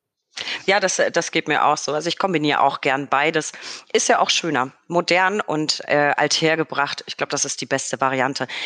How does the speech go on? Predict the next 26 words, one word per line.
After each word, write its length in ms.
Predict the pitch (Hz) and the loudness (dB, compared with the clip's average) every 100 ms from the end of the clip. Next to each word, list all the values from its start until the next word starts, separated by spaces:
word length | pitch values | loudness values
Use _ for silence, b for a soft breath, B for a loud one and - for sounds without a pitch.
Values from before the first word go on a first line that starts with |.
| B | B
Jetzt 180 | 147 - | -4 -2
sind 180 | 175 | 0
wir 80 | 185 | 2
ja 140 | 156 160 | 2 2
schon 320 | - 160 147 | 0 0 0
so 80 | 151 | 0
unmerklich 760 | 180 190 170 139 175 - 147 | 0 0 2 2 0 -2 -6
so 100 | 156 | -6
ein 100 | 143 | -6
bisschen 480 | 131 - 156 147 151 B B | -6 -2 0 0 -2 B B
ins 160 | - - | -6 -4
Private 560 | - 170 131 127 135 151 | -4 -4 0 2 0 -2
hineingeschlittert, 920 | 143 135 131 180 165 - 131 135 - | 0 0 0 0 0 0 0 0 0
Herr 100 | 143 | -4
Fischer. 400 | - 143 170 196 B B B B B | 0 0 2 0 B B B B B
Ähm, 380 | 175 175 175 170 - - | 2 4 2 0 -6 -12
wir 200 | 113 170 | -2 0
sind 200 | 165 165 | 0 2
ja 100 | 170 | 2
leider 400 | 151 143 151 - | 4 2 2 0
immer 200 | 147 143 | 2 2
noch 200 | 143 - | 2 -2
im, 340 | - 135 135 - | -2 -2 -4 -4
im 140 | 139 | -2
Lockdown. 680 | 135 135 - - 127 127 131 - B B B B - | 0 0 -2 0 2 2 0 -6 B B B B 0
Ähm, 540 | 143 143 139 135 | 2 2 2 0